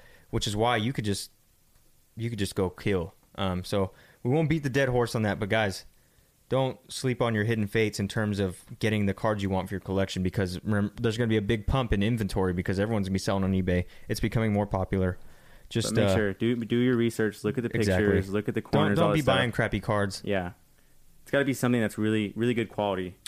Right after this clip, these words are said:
Speaker 1: Yeah.
Speaker 2: If you wanna make these, you wanna make these types of, uh, gains or these types of prices on 'em.
Speaker 1: Yep, yep. So I'm, I'm, I'm excited for mine. I have all mine in a folder right now, and, uh,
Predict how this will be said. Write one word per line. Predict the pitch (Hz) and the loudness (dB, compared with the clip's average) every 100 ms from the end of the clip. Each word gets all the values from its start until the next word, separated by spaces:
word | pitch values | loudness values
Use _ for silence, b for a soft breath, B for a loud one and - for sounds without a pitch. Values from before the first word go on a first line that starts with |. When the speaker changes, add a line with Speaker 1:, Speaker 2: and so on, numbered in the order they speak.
| - - | -20 -4
Speaker 1:
Yeah. | 113 131 113 | 0 0 0
Speaker 2:
If | |
you | 113 | -2
wanna | 113 | 0
make | 107 104 | 0 -2
these, | 107 - | -6 -6
you | 113 110 | -4 -2
wanna | 113 | -2
make | 110 104 | -2 -4
these | 107 104 | -6 -6
types | 104 98 98 | -4 -4 -6
of, | 90 | -4
uh, | 92 90 90 - - | -4 -4 -8 -12 -6
gains | 101 98 98 | -2 0 0
or | 95 | -2
these | 98 | -2
types | - 95 92 | -2 -6 -6
of | |
prices | - 95 95 92 | -6 -6 -6 -10
on | 90 | -10
'em. | 90 - - - - | -12 -16 -20 -16 -4
Speaker 1:
Yep, | 170 - 175 | -4 -2 -4
yep. | 180 - - b b b | -4 -8 -20 b b b
So | - 117 | -2 2
I'm, | 120 143 - | 2 0 0
I'm, | 139 135 | 0 2
I'm | 139 | 0
excited | 143 - 123 120 | 0 0 2 2
for | 117 | 2
mine. | 107 104 | 2 2
I | 110 | 2
have | 123 | 2
all | 113 117 | 2 2
mine | 113 | 2
in | 110 104 | 2 0
a | |
folder | - 110 110 | 0 2 2
right | 104 | 2
now, | 104 104 104 | 2 2 2
and, | 92 | 2
uh, | 90 | 0